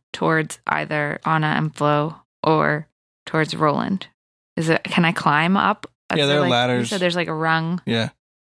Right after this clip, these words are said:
Speaker 1: Okay, so I start to climb up, um, to go
Speaker 2: On the, on the Anna and
Speaker 1: Yeah.
Speaker 2: Flo side. Okay. From the other platform where you hadn't seen yet, you see Balefist and Galfort step out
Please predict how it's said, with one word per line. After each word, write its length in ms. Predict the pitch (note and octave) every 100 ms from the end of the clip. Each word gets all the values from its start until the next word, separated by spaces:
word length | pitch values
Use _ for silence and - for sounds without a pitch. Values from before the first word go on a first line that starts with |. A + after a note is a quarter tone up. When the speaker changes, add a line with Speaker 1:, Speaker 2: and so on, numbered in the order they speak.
| -
Speaker 1:
Okay, 220 | F#3+ -
so 120 | -
I 100 | F3
start 300 | F3+ A3 G#3
to 80 | G#3+
climb 300 | - F#3 E3
up, 240 | D#3+ D#3 - _ _ _
um, 340 | D#3+ D3 C3+ - _
to 100 | -
go 120 | D3 B2
Speaker 2:
On 160 | B2
the, 280 | B2 A#2 A#2 C3+
on 220 | C3+ C3+
the 340 | B2+ A#2+ A#2+
Anna 480 | C3 A#2+ A2+ A2 A2
and 440 | A2 A2 A2+ - - _ -
Speaker 1:
Yeah. 260 | - - - _ _ -
Speaker 2:
Flo 100 | A#2+
side. 280 | A#2 - C#3
Okay. 280 | C#3+ C3+ - _ _ -
From 200 | F#3 G3+
the 140 | F#3
other 180 | E3+ D#3+
platform 840 | - D#3 C#3+ - C3 B2 G#2+ A#2 -
where 160 | C3+ C#3
you 120 | C3+
hadn't 240 | D#3 D3 C3
seen 340 | - C#3+ C3
yet, 260 | B2+ A#2+ G#2+ -
you 160 | C#3
see 600 | C3 - D#3 B2+ A#2+ A#2 - _ -
Balefist 720 | D#3 D3 D3+ F3+ F3 E3 - - - _ _ _ -
and 220 | C#3 C3+
Galfort 800 | D3+ C#3 C3+ A2+ A#2 G#2+ A2 - - _ _
step 340 | - - D3+ C3+
out 420 | C3 A#2+ -